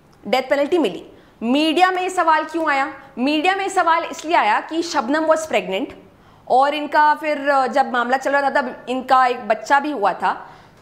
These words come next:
तो ये factor media इसके ऊपर pressure डाल रही थी कि एक बच्चा है जो कि बहुत ही young है,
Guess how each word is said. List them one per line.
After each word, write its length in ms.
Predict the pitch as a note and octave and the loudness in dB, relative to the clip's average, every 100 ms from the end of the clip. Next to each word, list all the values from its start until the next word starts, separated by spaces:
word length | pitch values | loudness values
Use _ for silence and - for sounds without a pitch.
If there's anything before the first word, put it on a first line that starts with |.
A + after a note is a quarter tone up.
| - | 0
तो 120 | A4 | 2
ये 320 | B3 C#4 G4 | 2 0 -2
factor 560 | G4+ E4 D#4+ E4+ E4 C#4+ | 0 0 0 0 0 0
media 320 | C#4+ C4+ D4+ | -2 2 4
इसके 300 | C#4+ - - | 2 -2 -4
ऊपर 200 | D4+ D4+ | 0 2
pressure 380 | D4+ B3+ B3 E4+ | 2 0 0 2
डाल 220 | D4 A#3 | 2 2
रही 120 | G#3 | 0
थी 180 | G#3 C#4+ | -6 -8
कि 340 | B3+ C#4 D4+ - | -8 -2 -2 -2
एक 220 | C4+ C4 | -6 -2
बच्चा 320 | G#3+ A#3+ - | 0 0 2
है 100 | D#4 | 0
जो 100 | C#4 | 2
कि 100 | D4 | -2
बहुत 320 | C4+ B3 A#3+ D4 | -2 0 0 0
ही 140 | C4+ | 0
young 180 | G#3 A#3+ | 0 0
है, 260 | F#3+ - | -4 -6